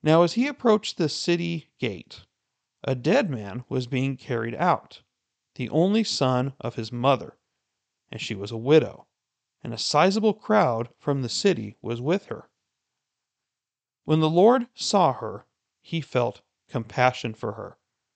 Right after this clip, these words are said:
and said to her, "Do not weep." And he came up and touched the coffin, and the bearers came to a halt. And he said, "Young man, I say to you,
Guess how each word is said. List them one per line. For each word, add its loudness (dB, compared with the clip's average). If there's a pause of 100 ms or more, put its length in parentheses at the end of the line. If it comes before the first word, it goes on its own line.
(320)
and -6
said 4
to 0
her, 2 (840)
"Do -6
not -2
weep." -8 (1500)
And -4
he -4
came 0
up 0
and -10
touched -4
the -4
coffin, 0 (680)
and -6
the -6
bearers 2
came -4
to -4
a -6
halt. -8 (1300)
And -4
he -2
said, 2 (640)
"Young 0
man, 2 (360)
I 0
say 2
to -8
you, 0